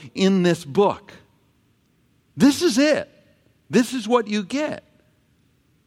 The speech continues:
So why do they even come into the book? Why are they even brought into the frame? I remember taking a film class in college. I think I've shared this before.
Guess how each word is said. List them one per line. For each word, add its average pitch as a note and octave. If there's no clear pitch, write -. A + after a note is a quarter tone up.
So G3
why G#3+
do D#4+
they D#4
even G#3
come C3+
into B2+
the C#3
book? C4
Why G#3
are C#4+
they A#3+
even E3+
brought D3
into B2
the C#3+
frame? C3+
I -
remember C#3+
taking C#3
a A2+
film D#3
class G#2
in A#2
college. A#2+
I -
think B2+
I've A#2
shared C3+
this A2+
before. C3